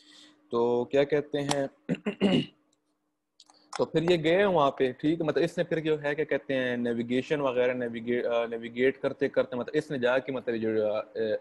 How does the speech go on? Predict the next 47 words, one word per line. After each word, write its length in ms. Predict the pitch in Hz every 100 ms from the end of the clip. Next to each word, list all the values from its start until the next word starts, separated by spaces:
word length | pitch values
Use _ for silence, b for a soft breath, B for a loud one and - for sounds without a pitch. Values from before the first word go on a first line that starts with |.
| -
American 340 | 117 120 151
continent 560 | 135 127 131 160 156 147
की 80 | 123
जो 80 | 113
discovery 480 | - - 156 165
है 80 | 135
ना, 200 | 123 143 - _ _
इसने 260 | 131 - 131
कर 240 | 113 117
ली 160 | 113 113
है। 80 | 107 - b b _
फिर 100 | 160
उसके 200 | 180 190
बाद 220 | 170 180
ये 60 | 170
वापस 340 | 160 156 175 151
गए, 200 | 147 151
इसने 200 | 156 147
मतलब 360 | 139 143 - _ _ _ _ - 127
राउंड, 360 | 147 165 156 143
क्या 100 | 151
कहते 280 | 147 -
हैं, 220 | 135 131 135
in 60 |
a 40 | 135
nutshell 380 | 151 - 151
जो 160 | 139 131
है 200 | 127 147
ना, 100 | 147
मतलब 220 | 127 131
सारे 260 | - 151 151
लोगों 220 | 135 139
को 80 | 139
पता 260 | - 139
चल 200 | 139 147
गया 140 | 143 123
कि 100 | 117
एक 120 | 120
बहुत 320 | 120 131 131
ही 40 | 117
बड़ा, 300 | 113 113 123
एक 160 | 113
vast 520 | 113 113 127 135 -
area 280 | 113 113 123
जो 140 | 127 113
है 220 | 113 120
ना, 200 | 135